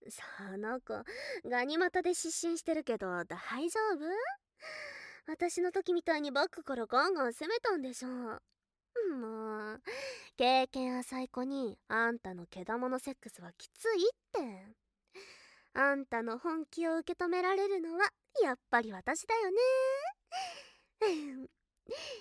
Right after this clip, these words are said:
昼休みに私が抜いてあげるから屋上に来て。今日は抜き係じゃないけど別にいいでしょ？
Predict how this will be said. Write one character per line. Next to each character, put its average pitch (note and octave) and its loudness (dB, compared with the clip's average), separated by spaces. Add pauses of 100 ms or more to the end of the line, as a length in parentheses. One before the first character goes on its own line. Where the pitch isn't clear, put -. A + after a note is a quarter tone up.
(360)
昼 D#4+ 4
休 E4 0
み A#3 -6
に F#3 -10
私 C#4 -4
が E4+ 2
抜 E4 0
い E4+ -2
て E4+ 0
あ E4 2
げ E4+ 2
る E4+ 2
か C4 -10
ら D#4+ -2 (320)
屋 C#4+ 0
上 C4+ 0
に C4+ -8
来 - -18
て。 G#3+ -10 (1400)
今 C#4 -8
日 A#4 6
は E4+ 6
抜 C#4+ 0
き F4+ 2
係 F#4+ 2
じ B3+ -4
ゃ B3 -4
な C#4+ 0
い D#4 -2
け C4+ -4
ど A3 -4 (300)
別 F3 -12
に A#3+ -4
い F#4 2
い D#4+ -6
で B3+ -8
し - -4
ょ？ A#4+ 2